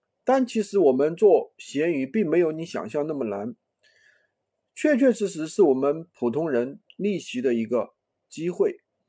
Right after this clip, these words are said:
那很多人他苦于没有货源、没有经验、没有资金，不敢去做这个尝试。那这个时候我们就要想到，找到相对容易上手、成本比较低、能够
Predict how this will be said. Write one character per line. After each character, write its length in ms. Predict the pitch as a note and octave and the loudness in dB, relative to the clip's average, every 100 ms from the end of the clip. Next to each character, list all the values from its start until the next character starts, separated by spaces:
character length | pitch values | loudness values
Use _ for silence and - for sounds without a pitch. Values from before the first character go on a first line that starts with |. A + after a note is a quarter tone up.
| _ _ _ _ _ - | _ _ _ _ _ -2
那 180 | B3+ D4 | 2 2
很 160 | G#3 | 2
多 140 | G#3 A3 | 2 4
人 160 | F3+ | 4
他 100 | F#3+ | 2
苦 240 | G#3+ - C3+ | 0 -2 -2
于 120 | E3 | 0
没 180 | C#3 E3+ | 2 4
有 140 | C3 | 2
货 200 | G#2+ C#3 | 2 2
源、 220 | A#2+ C3 | 2 0
没 100 | D#3 | 0
有 120 | C#3 | 0
经 240 | A2+ D#3 E3+ | 0 -4 -2
验、 240 | D#3+ - _ _ _ | -2 -4 _ _ _
没 180 | C3 D#3+ | -2 2
有 160 | F#3 A#2 | 2 0
资 180 | D#3+ D#3 | -4 -4
金， 320 | E3+ F3+ F3 _ _ _ | -4 -4 -6 _ _ _
不 160 | B3+ B3+ | -4 0
敢 200 | D3+ A#2+ | 2 0
去 140 | A#2 | -4
做 140 | D#3+ E3 | 0 0
这 100 | D3+ | -2
个 60 | |
尝 280 | C3 - G#2 | -8 -10 -10
试。 320 | B2 - - - _ | -10 -10 -12 -12 _
那 340 | F3+ A#3 B3+ D3+ | -6 0 2 2
这 160 | - | -2
个 100 | C4 | -4
时 140 | A3 E3+ | -2 0
候 160 | F#3 | 2
我 160 | D3 A#2 | 2 2
们 100 | B2+ | 0
就 120 | D#3 | -2
要 60 | D#3 | -2
想 200 | - G#2+ | -2 -2
到， 240 | B2 - - | -2 -2 -4
找 160 | A2 | -2
到 180 | A#2 C#3 | 0 -2
相 400 | A#2+ - A3 B3 | -2 2 2 2
对 320 | B3+ C4+ B2+ _ _ | -2 -4 -4 _ _
容 220 | A2+ B2+ | -6 -4
易 160 | F#3 C#3+ | -4 -2
上 260 | - G3+ | 0 0
手、 260 | C#3+ - - _ _ _ _ _ _ | 0 -8 -8 _ _ _ _ _ _
成 260 | - F3 F#3+ | -6 -2 0
本 180 | E3+ | 0
比 120 | E3+ C#3+ | 0 2
较 120 | C#3+ | 2
低、 280 | - F3+ E3 | 0 -4 -2
能 200 | B2 D3 | -2 0
够 200 | F3 | 0